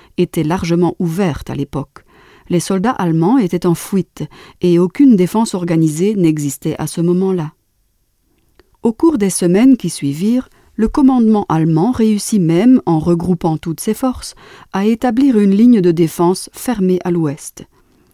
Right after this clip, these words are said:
Une résistance tenace fut désormais opposée aux Alliés, tandis que dans les Ardennes, les forces armées allemandes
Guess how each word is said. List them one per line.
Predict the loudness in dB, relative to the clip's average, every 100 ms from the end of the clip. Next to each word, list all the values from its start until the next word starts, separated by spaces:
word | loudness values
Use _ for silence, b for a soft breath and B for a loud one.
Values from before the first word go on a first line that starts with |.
| b _ 0
Une | 2
résistance | 2 0 -4 -2 -2 -2 -4
tenace | -2 0 -2 -8
fut | -6 -2
désormais | 0 0 0 -2 -2
opposée | -4 -4 -2 -2
aux | -2
Alliés, | -2 -2 0 0 -2 b b b b
tandis | -2 -2 -2
que | -2
dans | 0 0
les | 0 -4
Ardennes, | -4 0 2 2 b b -4
les | -4
forces | -2 -4 -4 -4
armées | 0 2 2
allemandes | 2 0 0 0